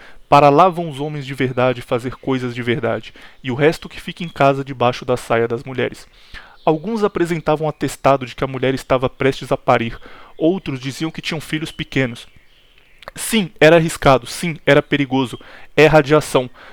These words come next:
Mas precisamos fazer alguma coisa pelos outros. Não foi isso que nossos pais fizeram na guerra? Então eu fui. Depois, voltamos para casa.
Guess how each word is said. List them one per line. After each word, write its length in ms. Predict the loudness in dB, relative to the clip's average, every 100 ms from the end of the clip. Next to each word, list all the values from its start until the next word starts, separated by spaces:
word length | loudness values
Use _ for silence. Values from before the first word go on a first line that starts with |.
| -20
Mas 180 | -4 -4
precisamos 580 | 0 -2 0 0 0 -2
fazer 260 | 0 0 0
alguma 280 | -2 -4 -6
coisa 280 | -2 -2
pelos 320 | -2 -4 -4 -4
outros. 400 | -6 -8 -18 -8
Não 140 | -8
foi 220 | -4 -4
isso 160 | -4 -8
que 100 | -8
nossos 280 | -8 -8 -8
pais 280 | 0 0 0
fizeram 320 | -2 -2 0
na 140 | -4
guerra? 300 | 2 2 2 -2 -14 -20 -20 -4
Então 380 | -4 0 0 0
eu 80 | -2
fui. 280 | -2 -6 -6 _ -20 -20 -20 -20 -20
Depois, 580 | 0 0 4 4 4 -6 -18 _ _ _
voltamos 480 | -2 -2 0 -2 -2
para 220 | 4 4
casa. 380 | 6 4 4 2